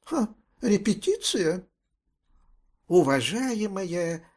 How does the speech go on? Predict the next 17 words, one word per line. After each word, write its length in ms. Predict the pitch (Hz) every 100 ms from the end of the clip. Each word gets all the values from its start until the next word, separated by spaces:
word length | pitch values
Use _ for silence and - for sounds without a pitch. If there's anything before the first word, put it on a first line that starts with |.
| _ _
Аполлинария 840 | 147 151 143 135 170 175 143 139
Игнатьевна», 1120 | 117 95 110 90 - - 76 71 - 78 76 - _ _ _ _ _ _
возразил 680 | - 127 120 110 101 90 208
доктор 480 | 151 117 - - 101
Блау, 520 | 82 71 - - - _ _ _ _ _ _
видите 460 | 202 240 - 214 220
ли, 360 | 196 202 180 - _ _ -
такое 720 | 170 170 226 214 196 190 -
в 80 | 156
медицинской 800 | 185 165 180 - 180 165 - 156
практике 760 | 156 185 247 254 - 220 - 196
случается. 1300 | - 190 185 - 277 277 143 - - - 78 64 - _ _ _ _ _
Люди 400 | 214 226 175 185
иногда 720 | 160 165 156 139 143 139 135 _ _ _
по 80 | -
неведомым 720 | 190 190 139 120 92 92 90
причинам 720 | - 85 - 285 113 82 76